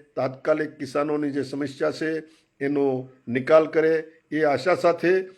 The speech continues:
આજનો વીડિયો જે છે એ પૂરો કરું છું. જય સંવિધાન, જય કિસાન,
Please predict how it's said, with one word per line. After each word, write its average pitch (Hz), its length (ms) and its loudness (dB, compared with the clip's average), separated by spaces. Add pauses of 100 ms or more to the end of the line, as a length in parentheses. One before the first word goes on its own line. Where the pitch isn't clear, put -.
(300)
આજનો 147 340 -2
વીડિયો 151 320 0
જે 156 180 -2
છે 147 280 -2 (320)
એ 143 80 -4
પૂરો 131 340 -2
કરું 165 360 -2
છું. 170 380 -2 (220)
જય 147 240 2
સંવિધાન, 160 720 6 (400)
જય 151 200 4
કિસાન, 165 680 2